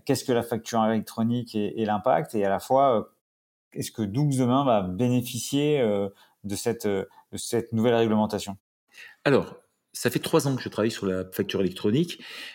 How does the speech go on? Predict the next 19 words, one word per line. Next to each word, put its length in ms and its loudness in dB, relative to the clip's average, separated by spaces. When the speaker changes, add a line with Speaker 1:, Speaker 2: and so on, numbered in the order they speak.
Speaker 2:
mais 100 2
je 100 0
vais 60 4
expliquer 360 0
en 100 2
quelques 220 -2
mots, 340 2
euh, 20 0
ce 80 -6
que 80 -4
ça 140 -2
signifie. 500 -2
En 80 -4
fait, 280 0
l'idée 340 4
de 60 0
la 80 0
facture 320 -2
électronique, 680 0